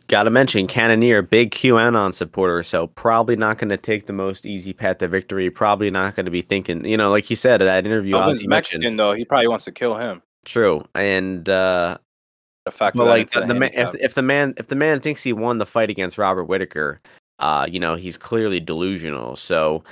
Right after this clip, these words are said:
Speaker 1: um, you know, you always gotta be concerned about betting on a delusional fighter. Um,
Speaker 2: For sure.
Speaker 1: but that's gonna do it for this card, you know, not, not the greatest card. Uh,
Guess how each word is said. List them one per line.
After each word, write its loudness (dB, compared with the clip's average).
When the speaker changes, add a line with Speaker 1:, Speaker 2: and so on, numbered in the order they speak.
Speaker 1:
um, -4
you -4
know, -2
you -4
always 2
gotta 0
be -6
concerned -2
about -2
betting -2
on -2
a -2
delusional -6
fighter. -2
Um, -12
Speaker 2:
For 2
sure. 2
Speaker 1:
but 2
that's 2
gonna 4
do 4
it 0
for -8
this 0
card, 2
you -4
know, 2
not, 0
not -2
the -2
greatest 0
card. 0
Uh, 0